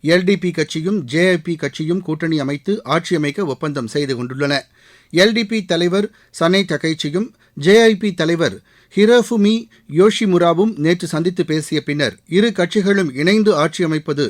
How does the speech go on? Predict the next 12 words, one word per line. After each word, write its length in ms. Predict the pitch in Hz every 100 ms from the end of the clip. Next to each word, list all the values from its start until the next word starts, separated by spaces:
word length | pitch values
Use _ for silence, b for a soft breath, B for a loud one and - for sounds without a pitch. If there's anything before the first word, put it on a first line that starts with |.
| -
என்று 240 | 147 165 170
இறுதி 300 | 160 185 170
செய்யப்பட்டது. 560 | 127 123 127 147 147 - b b b b -
பொருளாதாரம் 580 | 208 240 240 226 233 208
மற்றும் 280 | 180 226 202
நிதி 240 | 170 180
சீர்திருத்தம், 680 | 202 180 165 156 151 180 196 202
வெளிநாட்டு 460 | 139 180 202 196 185
விவகாரங்கள் 600 | 151 175 185 185 185 185
உள்ளிட்ட 260 | 151 156 151
கொள்கை 380 | 131 160 180 202
அடிப்படையில் 580 | 147 143 147 147 147 98